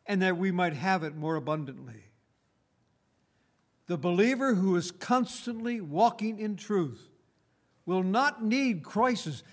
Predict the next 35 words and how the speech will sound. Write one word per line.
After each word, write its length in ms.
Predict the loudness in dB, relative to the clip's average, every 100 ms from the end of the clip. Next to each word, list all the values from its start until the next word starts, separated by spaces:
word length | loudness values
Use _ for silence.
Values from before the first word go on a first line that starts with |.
| 0
Now, 100 | 2
the 80 | 2
Bible 380 | 4 4 4 2
talks 360 | 6 6 6
about 360 | 0 4 2 2
crisis. 560 | -2 -2 -4 -8 -10 _ _ _ _
They 100 | 0
can 160 | 2 4
be 80 | 2
good 300 | 4 2 2
for 200 | 2 2
us 460 | 2 -4 -18 -20 -20 _ _ -8
because 280 | 0 2 6
it 140 | 8
helps 200 | 6 4
us 140 | -2 -2
reevaluate 1040 | 0 2 2 4 4 4 2 2 2 2
life. 500 | -4 -4 -6 -10 -20 _ _ _ _ _ _ _ _ 0
It 120 | 6
helps 260 | 6 6
us 160 | 0 0
to 120 | 2
look 360 | 2 4 2 4
at 160 | 2
what 180 | 2 -2
we're 160 | 0 -2
doing 480 | 0 -2 0 0 -2
and 140 | -2
what 140 | -4
we're 120 | -2 -2
believing. 580 | -2 -2 -2 -2 -4 -6 -20 -20 _
Those 280 | 4 4 4
things 260 | 0 2
all 240 | 2 4 4
help. 520 | 0 0 -4 -8 -20